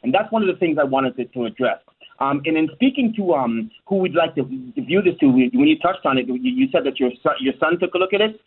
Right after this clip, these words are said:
One of the ma-, one of the things that we were looking at is to get it into the school system, um, um, whether it be a, pro-, a part of the formal education or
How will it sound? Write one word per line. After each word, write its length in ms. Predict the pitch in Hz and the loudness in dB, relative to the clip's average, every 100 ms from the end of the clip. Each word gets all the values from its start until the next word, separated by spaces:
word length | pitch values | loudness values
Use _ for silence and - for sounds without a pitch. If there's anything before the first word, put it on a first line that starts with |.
| - | -16
One 220 | - 196 | -2 0
of 60 | 254 | 2
the 120 | 202 | 0
ma-, 320 | 147 151 180 190 | 0 0 0 0
one 160 | 180 254 | 0 0
of 80 | |
the 40 | 247 | 0
things 180 | 214 165 | -2 -2
that 80 | |
we 180 | 135 170 | 0 0
were 80 | 165 | 2
looking 320 | 147 156 139 | 0 -2 -4
at 160 | 127 117 | -4 -4
is 140 | 123 123 | -6 -4
to 80 | 131 | -2
get 180 | 131 170 | 2 2
it 80 | 165 | 2
into 180 | 165 | 0
the 120 | 131 127 | -4 -6
school 260 | - 147 143 | -2 0 0
system, 400 | 175 180 214 240 - - - - | 0 2 0 0 -6 -20 -12 -4
um, 500 | 127 127 120 120 120 | 0 0 0 -2 -2
um, 400 | 131 127 120 117 | -4 -2 -2 -2
whether 240 | 123 160 151 | -2 0 -2
it 120 | 135 | 0
be 300 | 143 135 135 _ - | 0 0 -2 _ -8
a, 80 | |
pro-, 340 | - 156 139 - - - | -4 0 0 -2 -2 0
a 80 | 139 | 0
part 240 | 156 151 | 0 0
of 80 | 127 | 0
the 60 | 123 | -2
formal 240 | 143 151 165 | -2 2 2
education 560 | 165 170 170 180 208 - | 0 0 0 2 0 2
or 160 | 151 | 0